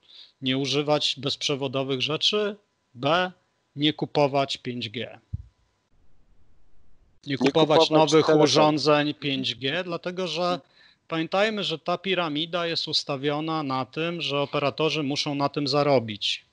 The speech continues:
Speaker 1: W tej chwili inwestują, w tej chwili, kiedy zapłacą za licencję, co jest wydatkiem pieniędzy dosyć dużym, zapłacą za urządzenia, które są zobowiązani,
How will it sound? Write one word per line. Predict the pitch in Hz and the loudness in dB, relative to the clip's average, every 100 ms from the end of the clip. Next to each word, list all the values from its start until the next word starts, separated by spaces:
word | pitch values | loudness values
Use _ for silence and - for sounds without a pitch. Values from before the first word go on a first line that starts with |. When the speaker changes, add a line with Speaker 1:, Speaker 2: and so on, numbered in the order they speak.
| _ _ - _ _ | _ _ -20 _ _
Speaker 1:
W | - | 0
tej | 156 | 0
chwili | 170 196 180 170 | 0 -2 -2 0
inwestują, | 165 147 151 - - 160 131 123 156 | 0 2 2 2 2 2 2 0 -6
w | - | -6
tej | 147 139 | -8 -8
chwili, | - 151 143 | -8 -8 -6
kiedy | 143 135 | -6 -2
zapłacą | 139 - 175 196 208 185 | -4 0 2 2 0 0
za | 156 | 2
licencję, | 151 139 - 143 120 - 139 | 0 -2 0 0 0 -6 -8
co | - | -8
jest | 143 135 | -6 -4
wydatkiem | 143 143 131 - 131 127 | 0 2 0 -2 -12 -10
pieniędzy | 123 120 110 104 160 180 | -12 -10 -12 -10 -8 -8
dosyć | 131 - 117 | -10 -10 -10
dużym, | 123 113 110 135 196 220 - _ _ _ - _ - | -10 -12 -10 -10 -10 -12 -16 _ _ _ -20 _ -12
zapłacą | 117 143 135 160 185 180 180 160 | -6 -4 -2 2 2 4 2 4
za | 151 151 | 4 2
urządzenia, | 147 143 135 143 170 156 | 2 0 2 2 4 2
które | - 139 135 | 0 -4 -2
są | 127 110 | -2 0
zobowiązani, | 143 139 135 139 131 151 156 151 120 117 | 2 2 0 0 2 4 4 2 -4 -10